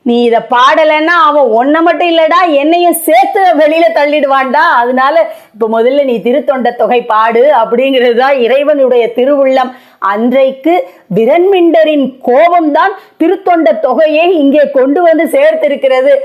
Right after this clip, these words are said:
இப்ப விரண்மிண்டரின் சிறப்பு என்ன அப்படிங்கிறது நமக்கு இப்ப தெரிஞ்சிருச்சா? அதை அடுத்த பாடல்ல சேக்கிழார் சுவாமிகளே சொல்றார் பாருங்க.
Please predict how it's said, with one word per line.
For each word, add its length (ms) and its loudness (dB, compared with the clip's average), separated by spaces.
இப்ப 180 -6
விரண்மிண்டரின் 840 2
சிறப்பு 520 -2
என்ன 440 0
அப்படிங்கிறது 380 0
நமக்கு 240 0
இப்ப 260 -2
தெரிஞ்சிருச்சா? 520 0
அதை 520 -2
அடுத்த 520 -4
பாடல்ல 560 0
சேக்கிழார் 640 0
சுவாமிகளே 580 0
சொல்றார் 480 0
பாருங்க. 560 0